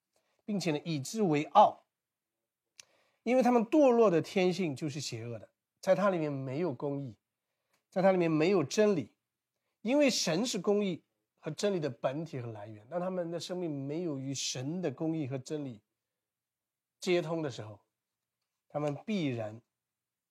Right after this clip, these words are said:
这个自我中心的那个生命必然是邪恶的，也就是与，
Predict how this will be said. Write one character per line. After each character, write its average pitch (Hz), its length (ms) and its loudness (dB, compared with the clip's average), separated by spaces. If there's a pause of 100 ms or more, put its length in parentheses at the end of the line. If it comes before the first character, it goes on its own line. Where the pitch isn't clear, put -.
(1120)
这 175 160 -4
个 143 160 -6
自 - 180 -4
我 175 160 2
中 180 180 2
心 190 100 2
的 170 60 2
那 147 60 0
个 143 40 0
生 147 200 -6
命 143 200 -10 (160)
必 160 120 -16
然 135 120 -10
是 123 80 -14
邪 113 220 -18
恶 104 80 -20
的， 101 120 -20 (800)
也 127 80 -14
就 127 100 -8
是 123 80 -8
与， 113 280 -10